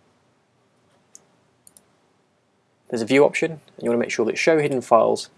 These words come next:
is selected. Once you've made the file,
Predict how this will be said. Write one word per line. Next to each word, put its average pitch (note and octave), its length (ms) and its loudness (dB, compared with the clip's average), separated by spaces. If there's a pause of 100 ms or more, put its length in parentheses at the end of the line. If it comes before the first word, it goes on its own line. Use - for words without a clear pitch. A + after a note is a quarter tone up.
(440)
is - 140 -4
selected. - 480 -4 (3250)
Once D#3+ 100 -2
you've D3+ 80 0
made D3+ 160 4
the D3+ 60 -8
file, E3+ 360 6